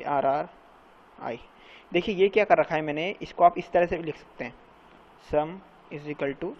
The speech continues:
sum plus A R R I, इस तरीके से। इसका श-, इसका short form है ये, इस तरह से लिख सकते हैं आप, प्लस पहले लगाएंगे फिर is equal to लगाएंगे, तो आप इस तरह से इसे लिख सकते हैं।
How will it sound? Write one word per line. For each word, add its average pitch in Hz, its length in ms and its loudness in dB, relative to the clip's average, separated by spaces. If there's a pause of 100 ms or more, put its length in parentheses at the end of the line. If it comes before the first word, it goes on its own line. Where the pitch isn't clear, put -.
(220)
sum 165 260 -2 (1000)
plus 156 340 4 (480)
A 156 100 -6 (160)
R 143 140 2
R 143 180 0 (560)
I, - 120 -8 (240)
इस 147 240 -12
तरीके - 240 -12
से। - 140 -20 (400)
इसका - 180 0
श-, - 220 -12 (540)
इसका 220 380 2 (420)
short 156 280 8
form 151 260 0
है 226 100 -4 (200)
ये, 127 180 -4 (640)
इस 156 140 -10
तरह 147 160 2
से 139 100 -10
लिख 123 160 -8
सकते - 240 -10
हैं 135 80 -10
आप, - 60 -18 (400)
प्लस 185 420 6
पहले 147 160 2
लगाएंगे 147 440 0 (380)
फिर 151 160 -6
is 143 120 -2
equal 135 200 -2
to - 60 -4
लगाएंगे, 139 340 -2
तो 170 100 0
आप 156 140 -2
इस 151 100 -14
तरह 139 140 -2
से 151 120 -6
इसे 165 140 -6
लिख 139 140 -4
सकते 127 280 -10
हैं। - 80 -16